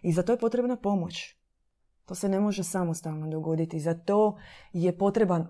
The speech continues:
onaj koji ima duha očeva, koji nosi očevog duha, koji nosi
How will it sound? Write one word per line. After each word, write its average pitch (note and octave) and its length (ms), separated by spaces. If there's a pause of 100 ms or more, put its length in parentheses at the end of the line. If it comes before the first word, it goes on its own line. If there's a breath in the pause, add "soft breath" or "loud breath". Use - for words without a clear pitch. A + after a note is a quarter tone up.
onaj C4 540 (320 soft breath)
koji G#3 340
ima A#3+ 320
duha G3 320
očeva, F3 560 (300)
koji F#3 240
nosi G3+ 600 (120)
očevog E3 460
duha, D#3 260
koji F3 220
nosi F#3+ 580